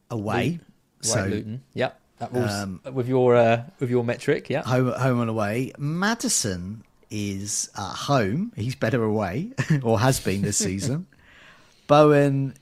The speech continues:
Speaker 1: has been better away, and he is away, um, against Everton.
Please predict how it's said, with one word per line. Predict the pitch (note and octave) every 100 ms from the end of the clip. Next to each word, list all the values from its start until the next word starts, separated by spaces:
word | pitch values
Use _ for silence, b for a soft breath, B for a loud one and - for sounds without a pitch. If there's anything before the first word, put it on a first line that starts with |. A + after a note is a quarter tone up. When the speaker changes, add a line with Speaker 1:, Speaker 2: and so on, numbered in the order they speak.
| -
Speaker 1:
has | A2+
been | - G#2
better | G2+ G2 F#2+
away, | D#2 G2 F#2+ F2+ G2+ C3+ _ -
and | A2+
he | A#2+ D#3
is | A#3 A#3+
away, | A2+ E2+ E2 - _ _ _ _ _ _ _ _ -
um, | G#2 G2+ G2+ G2 F2+ D2+ _
against | - A2 G2+ -
Everton. | - C3 B2 - E2+ F2